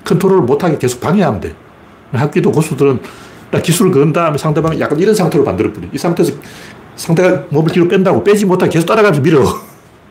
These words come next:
상대방이 몸을 빼려고 하면 계속 따라가면서 밀어서 여기 아프게 만들어요. 아프게 만들어서 아파가지고 자빠지는 거예요, 결국. 주저앉게 만들어버린 거죠. 다 이-, 방법이 있다고. 그러니까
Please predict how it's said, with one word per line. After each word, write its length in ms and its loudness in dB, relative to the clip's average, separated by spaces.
상대방이 460 2
몸을 220 2
빼려고 260 2
하면 120 0
계속 160 -2
따라가면서 320 0
밀어서 240 0
여기 180 2
아프게 300 0
만들어요. 400 -2
아프게 260 -4
만들어서 320 -2
아파가지고 520 0
자빠지는 380 -4
거예요, 140 -6
결국. 160 -10
주저앉게 440 -2
만들어버린 400 -4
거죠. 180 -12
다 120 -2
이-, 120 2
방법이 380 2
있다고. 260 -2
그러니까 320 -6